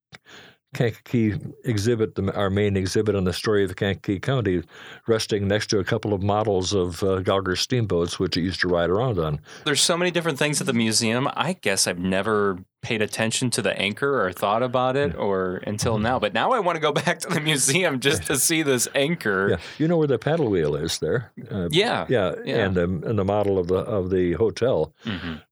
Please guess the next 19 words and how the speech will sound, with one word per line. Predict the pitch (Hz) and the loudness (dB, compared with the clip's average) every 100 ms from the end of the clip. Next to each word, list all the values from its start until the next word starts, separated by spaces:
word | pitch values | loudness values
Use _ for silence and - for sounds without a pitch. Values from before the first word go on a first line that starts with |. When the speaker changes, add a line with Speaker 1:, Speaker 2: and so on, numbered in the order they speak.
| - | -6
Speaker 1:
sitting | - 127 107 | -2 0 2
right | 110 | 0
in | 101 | 0
front | 104 117 | -2 0
Speaker 2:
It's | 104 | 0
Speaker 1:
of | 95 | 2
Speaker 2:
right | 95 | 2
Speaker 1:
the, | 92 | 2
Speaker 2:
there. | 110 95 - | -2 -4 0
Speaker 1:
right | 110 104 | 0 0
next | 117 101 - | -2 -2 -2
to | |
the | 104 | -4
paddle | 90 113 107 | -2 0 0
wheel. | 87 78 78 - | 0 0 -2 -4
Speaker 2:
Okay. | 139 185 123 | 0 2 0
Speaker 1:
<laughs> | - _ - | -4 _ -8
Speaker 2:
Wow. | - - - - - | -4 -4 -6 -8 -2
Speaker 1:
Yeah, | 165 | -2